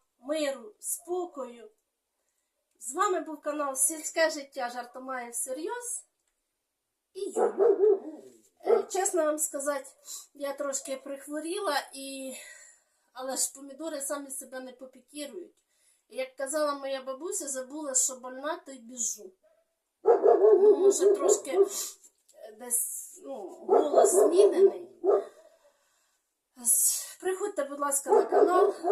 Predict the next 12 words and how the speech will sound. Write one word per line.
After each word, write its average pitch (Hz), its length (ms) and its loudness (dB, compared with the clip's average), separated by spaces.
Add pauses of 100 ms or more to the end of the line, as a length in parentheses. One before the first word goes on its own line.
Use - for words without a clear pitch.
(220)
Добра 302 340 0
вам, 262 200 -6
спокою 285 640 -10
і - 80 -20
всього 269 340 -8
самого 311 440 -6
найкращого. 226 720 0 (2750)
Друзі, 294 440 -6
як 302 220 -6
і 339 80 -4
обіцяла 254 580 -6
вам 214 180 -12